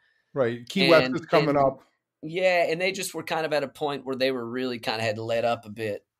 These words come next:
Speaker 2: Um,
Speaker 1: Right.
Speaker 2: they were still doing some gigs here and there, but it was, you could probably count 'em on one hand,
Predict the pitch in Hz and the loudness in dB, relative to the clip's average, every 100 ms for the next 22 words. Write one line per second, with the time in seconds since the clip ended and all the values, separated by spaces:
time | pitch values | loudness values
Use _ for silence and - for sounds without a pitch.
0 | - 123 120 113 110 101 95 - _ - | -6 0 0 0 -4 -8 -14 -20 _ 2
1 | 233 269 - 285 285 262 226 - 175 202 | 2 2 0 -2 0 -2 -2 -6 -2 -2
2 | 190 156 151 143 135 139 156 160 156 151 | -2 -4 -2 0 0 0 -2 -4 -4 -6
3 | 120 - 135 123 135 131 123 117 - - | 0 2 2 0 -2 0 -2 -8 -12 -10
4 | 117 117 113 113 110 113 101 104 | -8 -6 -8 -4 -4 -4 -8 -14